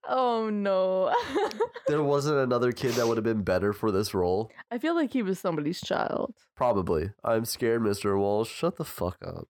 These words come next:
Speaker 1: <laughs>
Speaker 2: I'm sorry if you're listening to this, but get better acting classes or some shit. I don't
Speaker 1: He
Speaker 2: know.
Speaker 1: was a child.
Speaker 2: Okay. So was Macaulay Culkin, and he killed that shit.
Speaker 1: <laughs> You're right.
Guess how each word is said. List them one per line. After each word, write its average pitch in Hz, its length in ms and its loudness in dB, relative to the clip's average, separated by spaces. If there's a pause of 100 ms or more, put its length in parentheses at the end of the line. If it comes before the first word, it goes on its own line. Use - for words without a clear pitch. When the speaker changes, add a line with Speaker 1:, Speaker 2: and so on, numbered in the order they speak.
(140)
Speaker 1:
<laughs> 277 320 0 (1900)
Speaker 2:
I'm 113 100 -4
sorry 98 300 0
if 87 100 -6
you're 82 120 -2
listening 85 340 -2
to - 100 -4
this, - 260 -4
but 50 260 -4 (1160)
get 123 160 -2
better 117 220 2
acting 85 320 0
classes 69 420 -4
or - 60 -12
some - 180 -8
shit. - 220 -8
I 50 60 -6
don't 50 180 -6
Speaker 1:
He 285 80 0
Speaker 2:
know. 302 80 -2
Speaker 1:
was 311 240 0
a 320 160 0
child. 254 880 -2 (840)
Speaker 2:
Okay. 92 380 0 (520)
So - 180 0
was 110 180 2
Macaulay 101 400 0
Culkin, 98 420 0
and 78 80 0
he 82 140 0
killed 98 240 0
that - 160 -2
shit. - 260 -6 (120)
Speaker 1:
<laughs> - 1300 -18
You're 208 160 -2
right. - 300 -4